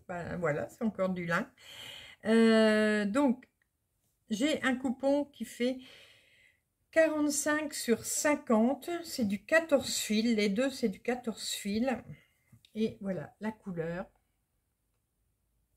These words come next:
Ok, très jolie. Bon, je sais pas encore ce que je ferai avec, hein, mais voilà. Euh, il y avait des lots un peu plus conséquents, mais bon, j'ai dit non, ça va, j'ai,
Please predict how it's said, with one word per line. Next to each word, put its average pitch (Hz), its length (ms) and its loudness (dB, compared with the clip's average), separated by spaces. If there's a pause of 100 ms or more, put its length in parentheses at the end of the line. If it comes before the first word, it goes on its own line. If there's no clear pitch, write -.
(160)
Ok, 185 240 -16 (160)
très - 260 -6
jolie. 196 480 -2 (720)
Bon, 180 120 -8
je - 80 -10
sais 170 80 -10
pas 175 100 -16
encore 170 220 -12
ce - 80 -18
que 190 100 -14
je 175 100 -14
ferai - 140 -20
avec, 165 380 -8
hein, 151 120 -8 (180)
mais - 340 -12 (1700)
voilà. 147 240 -14 (3500)
Euh, 180 960 -4
il 180 60 -12
y 190 60 2
avait 214 160 2
des 226 160 4
lots 240 220 4
un 196 100 4
peu 247 220 0
plus 247 720 2
conséquents, 240 880 2
mais 208 260 4
bon, 170 300 -4
j'ai 170 160 -10
dit 170 420 -12
non, 160 280 -12
ça 160 180 -14
va, - 360 -12
j'ai, 135 520 -12